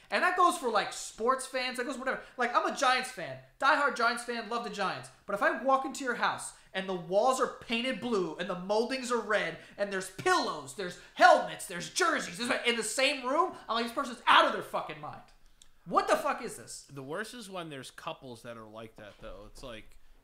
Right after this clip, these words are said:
Speaker 2: everything will be, like, Ranger themed or, like, I was
Speaker 1: Ugh.
Speaker 2: like, I was like, "Yo, this isn't, like, a Madame Tussauds fucking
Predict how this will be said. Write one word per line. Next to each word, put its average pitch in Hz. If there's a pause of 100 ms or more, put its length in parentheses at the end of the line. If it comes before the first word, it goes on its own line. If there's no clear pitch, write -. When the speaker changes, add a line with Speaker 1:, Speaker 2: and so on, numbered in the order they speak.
(120)
Speaker 2:
everything 165
will 165
be, 160
like, 156
Ranger 147 (440)
themed 123
or, 127
like, 123 (440)
I -
was 170
Speaker 1:
Ugh. 139
Speaker 2:
like, 190
I 190
was 190
like, 190
"Yo, 190
this 165
isn't, 226
like, 208
a 151
Madame 151
Tussauds 147
fucking 120